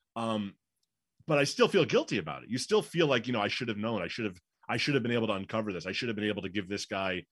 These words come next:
you know, Kyle Beach, some, some, uh, some peace and closure more, more rapidly." But until he files the lawsuit,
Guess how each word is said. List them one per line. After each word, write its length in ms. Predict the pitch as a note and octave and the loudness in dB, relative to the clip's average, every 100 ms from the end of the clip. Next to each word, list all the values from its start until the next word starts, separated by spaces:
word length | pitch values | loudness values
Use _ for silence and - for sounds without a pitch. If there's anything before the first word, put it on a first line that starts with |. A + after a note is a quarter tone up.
| _ _ | _ _
you 80 | A#2 | -4
know, 80 | F#2+ | -2
Kyle 300 | - A2+ G2+ | 2 2 2
Beach, 340 | A#2 A2 - | 0 -2 -4
some, 300 | A2 F#2+ F#2 - _ - | -4 -6 -8 -14 _ -10
some, 460 | - G#2 F2 F2 _ _ | -4 -2 -4 -10 _ _
uh, 260 | F#2+ D#2+ D#2 - | -12 -12 -12 -14
some 200 | G#2+ E2 | -12 -8
peace 300 | C3+ B2+ G2+ | -4 -4 -6
and 100 | F#2 | -6
closure 540 | A#2+ B2+ A2 F2+ D#2+ _ _ _ _ _ _ | -2 0 0 -4 -6 _ _ _ _ _ _
more, 280 | A#2 G#2+ A#2 - C3 | -6 -4 -4 -6 -6
more 180 | A#2 G#2 | -2 0
rapidly." 420 | G#2+ E3+ B2 F#2+ | 0 0 -2 -4
But 140 | G#2 | -2
until 260 | A2+ - F3 | -4 -2 -2
he 80 | D3+ | 0
files 320 | C#3+ B2+ A2+ | 0 -2 -4
the 40 | |
lawsuit, 460 | G#2+ E3+ - A#2+ | -4 -4 -4 -6